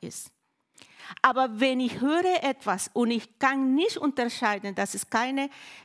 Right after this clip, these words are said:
äh, dass es eine Lüge ist, das ist eine Gefahr.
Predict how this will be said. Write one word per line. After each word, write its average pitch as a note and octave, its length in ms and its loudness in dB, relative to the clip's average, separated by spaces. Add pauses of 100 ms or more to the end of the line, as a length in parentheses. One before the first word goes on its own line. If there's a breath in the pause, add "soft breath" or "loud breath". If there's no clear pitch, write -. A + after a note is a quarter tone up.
äh, A#3+ 180 2
dass C4 200 0
es A#3+ 180 -4
eine D#4 300 2
Lüge C4 400 2
ist, - 360 -2 (300 soft breath)
das B3+ 200 0
ist F3+ 120 -8
eine D#3+ 140 -4
Gefahr. - 420 -12